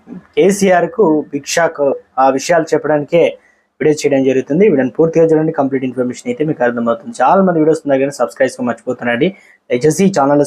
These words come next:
సబ్స్క్రైబ్ చేసుకొని బెల్ ఐకాన్ ఆల్ పైన ట్యాప్ చేయండి. ఇటువంటి ఇంపార్టెంట్ ఇన్ఫర్మేషన్ మిస్ అవ్వకుండా మీ ఫోన్ నోటిఫికేషన్ రూపంలో వస్తుందండి.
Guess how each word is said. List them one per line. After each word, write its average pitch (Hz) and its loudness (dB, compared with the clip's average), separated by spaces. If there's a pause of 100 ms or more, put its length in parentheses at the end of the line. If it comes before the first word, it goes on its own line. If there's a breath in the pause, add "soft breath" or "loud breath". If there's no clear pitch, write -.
సబ్స్క్రైబ్ 139 0
చేసుకొని 147 -2
బెల్ 123 0
ఐకాన్ 123 0
ఆల్ 120 0
పైన 120 -6
ట్యాప్ 120 0
చేయండి. 156 -2
ఇటువంటి 139 0
ఇంపార్టెంట్ 165 2
ఇన్ఫర్మేషన్ 135 -4
మిస్ - -8
అవ్వకుండా 131 -2
మీ 131 -2
ఫోన్ 123 0
నోటిఫికేషన్ 123 -4
రూపంలో 139 -6
వస్తుందండి. 123 -4